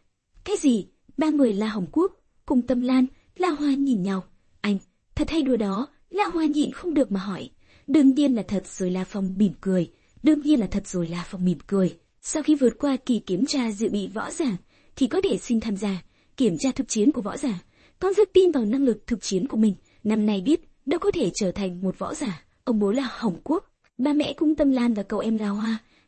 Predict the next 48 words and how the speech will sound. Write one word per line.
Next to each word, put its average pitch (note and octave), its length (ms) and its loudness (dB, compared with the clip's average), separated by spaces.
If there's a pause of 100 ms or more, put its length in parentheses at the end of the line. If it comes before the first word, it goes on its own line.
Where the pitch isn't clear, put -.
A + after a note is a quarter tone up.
(120)
cả C#4+ 100 0
ba D4 160 2
người C#4 200 2
đều G3 180 0
bị F3+ 180 -6
tin C4+ 180 2
tức F#4 200 -2
này A3 140 0
làm F3+ 240 -2
chấn F#3 200 -4
động. C#4 180 0 (380)
"Võ G#3 240 -6
giả A#3 240 -6
a, A#3+ 220 -4 (380)
cái F4 120 -2
này C#4 260 0 (120)
nói A3+ 180 -6
lên D4+ 160 -2
điều A3 140 0
gì?" F3+ 260 -4 (520)
Nó G4 120 0
tiêu G4 260 6
biểu C4+ 160 4
cho C#4 140 0
một G3+ 220 -2
nhóm F#3 120 -6
siêu C#4 240 -4
nhân C4+ 240 4
trong B3+ 140 -6
toàn F#3+ 260 -4
thể G3 80 -10
nhân F3+ 180 -2
loại. F#3 200 -4 (480)
Nó D#4+ 140 2
tương F#4 220 2
ứng G#3 140 -2 (160)
với F#3+ 100 0
đặc A3 200 -4
quyền. F#3+ 220 2 (360)
Nó E4 140 2
tượng F4 200 0
trưng C#4 240 4
cho D4 140 -2
những B3+ 220 2
khoản A#3 240 -4
tiền F#3+ 180 -2
kết D4+ 160 -4
xù, A#3 320 0